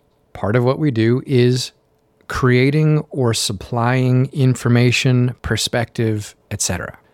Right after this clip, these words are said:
But the mistake that we make is thinking that that's all we're supposed to do, or that even that's primarily what we're supposed to do. And we forget that really the secret to success is asking more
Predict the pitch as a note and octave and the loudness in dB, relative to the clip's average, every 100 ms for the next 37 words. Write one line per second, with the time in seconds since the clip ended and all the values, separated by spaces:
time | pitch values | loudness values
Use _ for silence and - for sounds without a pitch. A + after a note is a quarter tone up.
0 | _ _ - A#2 B2 A2+ G#2+ G#3+ A#3 - | _ _ -4 -2 2 2 2 2 2 0
1 | G#2 G2 G#2 A#2 - B2+ B2+ B2 C#3 C#3+ | 2 2 0 0 0 2 2 0 -2 -4
2 | - D3+ E3+ B2 - F#2 - F#2+ E2 - | 0 2 2 0 -2 -4 -2 -4 -6 -8
3 | D#3+ C#3+ C3+ C#3+ E3+ D3+ C#3+ C3+ - - | -2 0 0 -2 -4 -2 -2 -2 -8 -10
4 | - D3 D3 E3 F3+ F#2 - - _ _ | -6 -2 0 2 0 0 -6 -18 _ _
5 | G#2+ G#2+ G2 - F#2+ F#2+ - - - - | -2 0 0 -2 -4 -8 -10 -14 -16 -20
6 | _ _ _ - A#2 G#2+ B2 A#2+ C3+ B2+ | _ _ _ -2 0 4 2 2 -2 0
7 | D#3+ A2+ - - - _ _ _ _ A2+ | 0 0 -4 -14 -20 _ _ _ _ -2
8 | A2+ A#2+ A3 D#3 D2+ G2+ - _ _ - | 0 4 4 4 2 -6 -14 _ _ -4
9 | A2 - D#3+ D3 - B2 - G2+ - C#3 | -2 0 0 0 -2 -2 -2 -2 0 -2
10 | G2+ - - - _ _ _ _ C#3+ C#3 | -2 -8 -12 -18 _ _ _ _ 0 0
11 | C#3+ _ _ _ F#2+ G2 - - - A#2 | -2 _ _ _ -12 -8 -6 -8 -2 0
12 | G#2+ G#2+ G2+ _ _ _ G#2+ F2+ F2+ F2 | 0 -2 -4 _ _ _ -8 -4 -2 -2
13 | E2+ F2 - | -4 -6 -10